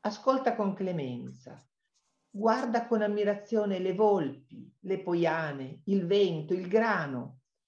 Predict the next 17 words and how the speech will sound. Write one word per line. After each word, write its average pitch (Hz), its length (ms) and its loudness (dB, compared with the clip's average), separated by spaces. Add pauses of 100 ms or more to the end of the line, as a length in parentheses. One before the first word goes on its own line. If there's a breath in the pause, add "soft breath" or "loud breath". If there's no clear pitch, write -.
(480)
Impara 226 460 2
a 233 60 0
chinarti 214 580 0
su 208 180 -6
un 190 100 -2
mendicante, 160 1040 -8 (380)
coltiva 233 600 4
il 220 160 0
tuo 233 160 4
rigore 254 480 2
e 240 80 8
lotta 240 800 0 (240 loud breath)
fino 254 260 4
a 254 40 8
rimanere 247 460 4
senza 254 440 0
fiato. 131 640 -6